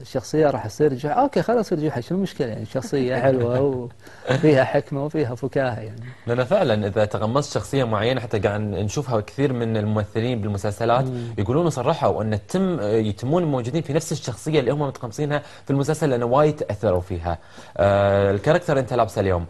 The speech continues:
Speaker 2: هل أنت سويته بروحك ولا اتجهت حق أشخاص مختصين في هذا الموضوع لأن وصلت لهذا الستايل؟
Speaker 1: صراحة تأذيت على ما سويت ال-، ال-، الأزياء هذه.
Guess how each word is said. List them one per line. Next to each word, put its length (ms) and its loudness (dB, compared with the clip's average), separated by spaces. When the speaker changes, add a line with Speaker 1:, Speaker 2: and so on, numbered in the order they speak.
Speaker 2:
هل 200 4
أنت 320 0
سويته 460 2
بروحك 420 -4
ولا 120 2
اتجهت 360 -4
حق 220 -6
أشخاص 580 -2
مختصين 480 -2
في 80 -4
هذا 120 0
الموضوع 360 0
لأن 120 2
وصلت 280 -4
لهذا 220 0
الستايل؟ 340 -6
Speaker 1:
صراحة 440 0
تأذيت 560 0
على 220 -6
ما 120 -4
سويت 440 -4
ال-، 560 -10
ال-، 640 -6
الأزياء 420 0
هذه. 460 -4